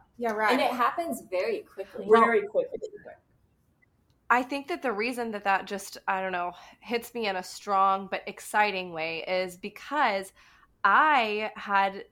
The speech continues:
Speaker 4: I had a very dysregulated nervous system. Still do, still working on it.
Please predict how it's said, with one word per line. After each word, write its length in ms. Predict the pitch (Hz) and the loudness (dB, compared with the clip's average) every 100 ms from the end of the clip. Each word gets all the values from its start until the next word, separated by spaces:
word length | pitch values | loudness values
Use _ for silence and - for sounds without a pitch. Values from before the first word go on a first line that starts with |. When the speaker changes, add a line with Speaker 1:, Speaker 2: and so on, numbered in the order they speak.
| _ _ _ 214 | _ _ _ 2
Speaker 4:
I 80 | |
had 180 | 262 240 | 2 2
a 80 | 190 | 0
very 460 | 170 180 214 185 175 | -2 0 2 2 -2
dysregulated 720 | 185 - 180 180 180 175 175 | -8 -8 -10 -8 -8 -8 -6
nervous 280 | 175 160 - | -6 -8 -12
system. 300 | 170 185 196 | -12 -12 -10
Still 360 | - 339 370 | -6 -2 -2
do, 320 | 233 220 - 185 | 0 -2 -2 -8
still 340 | - 302 302 | 0 0 2
working 260 | 285 285 196 | 0 -2 -6
on 160 | 165 | -6
it. 100 | 80 | -10